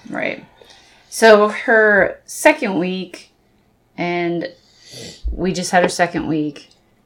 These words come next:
she went on Thursday, and a little boy in the class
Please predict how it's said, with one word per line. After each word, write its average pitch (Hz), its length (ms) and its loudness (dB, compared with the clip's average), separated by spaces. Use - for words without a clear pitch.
she - 220 -10
went 170 240 -2
on 175 120 -2
Thursday, 156 880 -2
and 156 340 -6
a 156 340 -10
little 196 200 -4
boy 233 300 6
in 277 160 6
the 294 100 4
class 190 560 -2